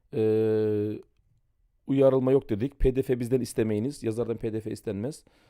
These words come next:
Bu saygı dışı bir davranış arkadaşlar. E, gruptan çıkarıldığınız arkadaşlar, banlanmadan çıkarıldınız. Mesela sizin ayda üç defa, e, şey hakkınız var, e, cezaya düşme hakkınız var. E, yani siz diyelim ki bu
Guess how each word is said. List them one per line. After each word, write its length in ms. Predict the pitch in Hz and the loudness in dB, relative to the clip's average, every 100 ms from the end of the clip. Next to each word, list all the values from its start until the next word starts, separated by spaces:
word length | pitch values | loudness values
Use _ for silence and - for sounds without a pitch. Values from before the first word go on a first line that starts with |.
| _ _ | _ _
Bu 60 | 127 | -14
saygı 300 | - 117 120 | -10 -8 -8
dışı 200 | 113 113 | -8 -4
bir 60 | 104 | 0
davranış 340 | 104 98 95 | 0 0 -4
arkadaşlar. 540 | 92 95 95 - 160 - _ _ _ _ _ _ | -4 -4 -6 -2 -4 -4 _ _ _ _ _ _
E, 80 | 117 110 110 110 110 107 107 107 107 101 - _ _ _ _ _ _ _ _ _ 131 | -6 -4 -2 -2 -2 -4 -4 -6 -6 -8 -12 _ _ _ _ _ _ _ _ _ -2
gruptan 400 | 147 170 180 165 | 0 4 2 2
çıkarıldığınız 680 | - 160 170 165 165 156 | 0 2 4 4 2 2
arkadaşlar, 480 | 147 131 117 110 101 | 0 0 0 0 2
banlanmadan 580 | 131 143 170 156 139 131 | 2 2 -2 0 0 0
çıkarıldınız. 480 | - 139 135 127 104 | -2 0 0 0 -4
Mesela 300 | 120 139 131 | -6 -4 -6
sizin 180 | 135 139 | -6 -4
ayda 280 | 127 143 | 0 0
üç 200 | 143 - | -2 -4
defa, 240 | 147 139 151 - - _ 107 | -4 -2 -4 -8 -20 _ 0
e, 480 | 110 110 107 110 - _ | 4 4 2 0 -6 _
şey 180 | - 143 | -4 -2
hakkınız 460 | 131 131 139 139 107 | -2 -2 -2 -2 -2
var, 160 | 143 - | -4 -6
e, 560 | 117 107 107 104 104 107 | -8 -6 -4 -4 -6 -4
cezaya 320 | 113 131 131 | -2 2 2
düşme 220 | 127 143 | 0 -4
hakkınız 360 | 123 - 143 101 | -4 -2 -6 -2
var. 160 | 135 - - _ _ _ | -4 -4 -20 _ _ _
E, 60 | 117 | -4
yani 360 | 110 110 110 107 | -2 0 0 -4
siz 300 | - 123 127 | -8 -8 -2
diyelim 180 | 139 | -2
ki 160 | 135 120 | -2 -6
bu 120 | 139 | -8